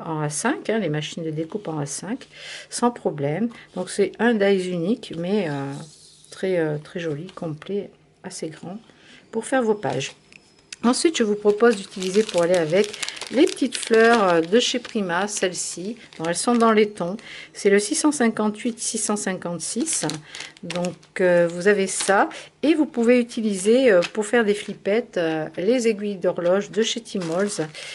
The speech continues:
Euh, on a aussi celle-ci. Donc, il y en a, euh, il y en a vingt-quatre en fait, hein, plus les, les petites attaches parisiennes. Dans celle-ci, vous avez les brads.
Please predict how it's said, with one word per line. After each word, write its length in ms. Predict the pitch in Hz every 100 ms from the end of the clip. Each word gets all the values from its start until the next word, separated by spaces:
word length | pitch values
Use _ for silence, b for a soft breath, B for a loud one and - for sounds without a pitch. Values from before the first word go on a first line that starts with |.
| B B
Euh, 240 | 175 165 165 165
on 120 | 165
a 80 | 185
aussi 260 | 190 190 202
celle-ci. 600 | - 175 - - 190 220 B B
Donc, 240 | 180 185 -
il 120 | 214
y 40 |
en 60 | 226
a, 280 | 240 240 196
euh, 220 | 180 180
il 60 |
y 40 | 202
en 40 |
a 60 | 214
vingt-quatre 580 | 220 233 233 220 220 175
en 80 |
fait, 340 | 170 - 165 160
hein, 140 | 202 208
plus 320 | - 269 -
les, 420 | 208 208 196 185
les 120 | 185
petites 240 | 208 214 196
attaches 340 | 208 220 -
parisiennes. 420 | 214 190 180 214
Dans 120 | 214
celle-ci, 440 | 190 - 185 - 208
vous 100 | 202
avez 140 | 175
les 100 | 170
brads. 540 | 160 160 185 202 240